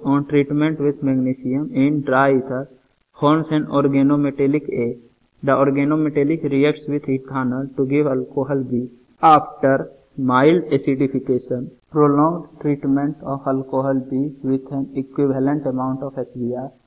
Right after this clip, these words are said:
gives one bromo, one methyl cyclopentane C। write the structure of A, B and explain how C is obtained from B। तो ए और B का structure बताना है और सी कैसे बना है B से, वो बताना है। तो सबसे पहले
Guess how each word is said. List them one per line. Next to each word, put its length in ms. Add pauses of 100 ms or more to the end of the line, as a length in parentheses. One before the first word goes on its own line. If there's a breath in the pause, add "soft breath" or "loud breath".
(280)
gives 440
one 380
bromo, 540
one 300
methyl 420 (100)
cyclopentane 1000
C। 300 (480)
write 240
the 140
structure 440
of 220
A, 160
B 140 (200)
and 180
explain 380
how 260
C 240
is 160
obtained 500
from 240
B। 160 (560)
तो 160
ए 160
और 160
B 180
का 220
structure 420
बताना 500
है 140 (120)
और 220 (640)
सी 240
कैसे 340
बना 260
है 100
B 160
से, 140
वो 140
बताना 400
है। 60
तो 100
सबसे 260
पहले 280